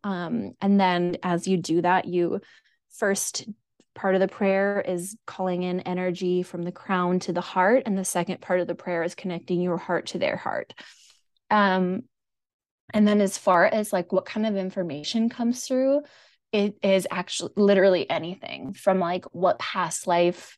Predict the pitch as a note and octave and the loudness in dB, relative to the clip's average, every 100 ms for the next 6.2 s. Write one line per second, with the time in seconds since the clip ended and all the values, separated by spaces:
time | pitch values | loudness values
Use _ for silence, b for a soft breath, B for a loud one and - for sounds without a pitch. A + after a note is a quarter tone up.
0 | - - - G#3 F#3 F3+ F3+ F#3+ F#3+ F#3+ | -8 -6 -6 0 2 2 0 0 2 4
1 | F#3+ F#3+ - G3 F3 E3+ G3 B B B | 4 2 0 -2 0 -2 -4 B B B
2 | - F3+ F#3 F#3+ - - G#3 A3+ G3+ G3 | -6 -2 0 -2 -4 -6 -4 0 2 2
3 | F#3 F#3 F#3+ F#3 - G3 F#3+ F3+ F3+ - | 0 0 -2 -4 -4 0 0 0 -2 -4
4 | G3 F3+ F#3+ G3 _ G3 F#3+ F#3+ G3+ - | -6 -6 -8 -10 _ 0 0 -2 -8 -4
5 | C4 G#3+ F3+ - - - F3+ F3+ F3 F3+ | -2 -2 -4 -12 -20 -6 0 2 4 4
6 | F#3 | 4